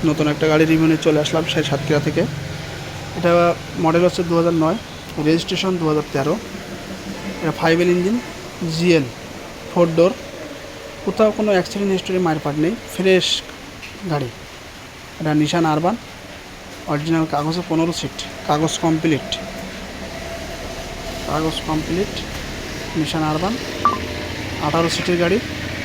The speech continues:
কাগজে আছে পনেরো সিট। গাড়িটা ফুল ফ্রেশ অবস্থা আছে, ফাইভ এল ইঞ্জিন, ইঞ্জিন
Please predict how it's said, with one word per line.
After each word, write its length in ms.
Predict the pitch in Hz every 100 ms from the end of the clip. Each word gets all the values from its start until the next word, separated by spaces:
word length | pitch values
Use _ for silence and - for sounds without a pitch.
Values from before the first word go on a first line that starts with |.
| - - - - -
কাগজে 320 | 139 151 151 170
আছে 120 | 180 180
পনেরো 260 | 170 170 170
সিট। 180 | 208 - - - - - - - - - - - 160
গাড়িটা 280 | 160 175 170 - - - - - - - - - - - - - - - - - - - - - - - - -
ফুল 180 | 214 208
ফ্রেশ 200 | 180 170 180
অবস্থা 220 | 160 - 156
আছে, 140 | 143 160 160 - - -
ফাইভ 160 | 180 160 165
এল 80 | 160
ইঞ্জিন, 200 | 165 190 220 - -
ইঞ্জিন 240 | 170 165